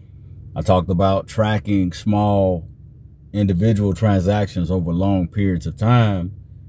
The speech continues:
to see the significance of those expenditures. And I also encouraged you to assess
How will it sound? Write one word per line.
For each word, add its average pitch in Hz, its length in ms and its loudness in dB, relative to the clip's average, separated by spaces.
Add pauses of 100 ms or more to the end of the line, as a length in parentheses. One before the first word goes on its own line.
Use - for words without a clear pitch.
(280)
to 98 120 -2
see 120 200 6
the 95 120 4
significance 95 840 0
of 87 60 -2
those 92 220 -2
expenditures. 80 760 -8 (1080)
And 107 120 4
I 107 40 8
also 113 380 6
encouraged 107 480 2
you 98 160 0
to 87 240 -4
assess 120 680 2